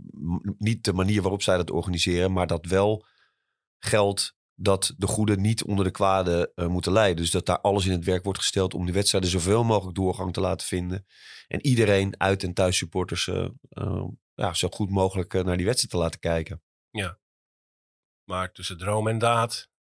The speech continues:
Speaker 2: et cetera. Ja, en het, het ding met zo'n nationaal stadion is natuurlijk, eh, of je het nou over de Heysel hebt of over Wembley of over, over, hè, eh,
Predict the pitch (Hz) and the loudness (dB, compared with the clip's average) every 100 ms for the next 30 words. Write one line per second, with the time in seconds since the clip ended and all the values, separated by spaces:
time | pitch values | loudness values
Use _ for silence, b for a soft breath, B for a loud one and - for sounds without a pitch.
0 | _ - 113 131 117 110 95 87 B B | _ -6 0 4 4 2 0 0 B B
1 | - 123 117 - 139 139 131 139 123 156 | 2 4 2 -2 0 0 0 -6 0 2
2 | 170 151 135 139 143 135 127 - 170 160 | 2 2 2 2 2 2 2 2 2 2
3 | 127 123 123 113 123 117 - _ - 117 | 2 2 0 0 0 0 -6 _ -10 -8
4 | 101 104 110 120 120 127 120 117 117 107 | -8 -10 -8 -6 -2 2 4 2 2 2
5 | 117 127 123 113 110 117 113 113 110 107 | 4 4 2 2 0 0 -2 0 0 -2
6 | 107 123 117 113 113 104 120 113 110 101 | 2 2 4 0 0 0 2 2 0 0
7 | 110 110 104 98 B B B B _ 101 | -2 0 -2 -2 B B B B _ 2
8 | 131 - 113 110 110 107 | 2 2 2 2 2 0